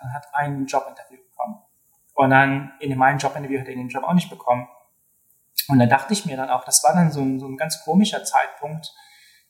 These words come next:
ähm, weil es nach der Dotcom-Bubble war. Und, ähm,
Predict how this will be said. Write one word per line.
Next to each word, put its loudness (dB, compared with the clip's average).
ähm, 4
weil 6
es 4
nach -2
der -8
Dotcom-Bubble -12
war. -6
Und, 4
ähm, 0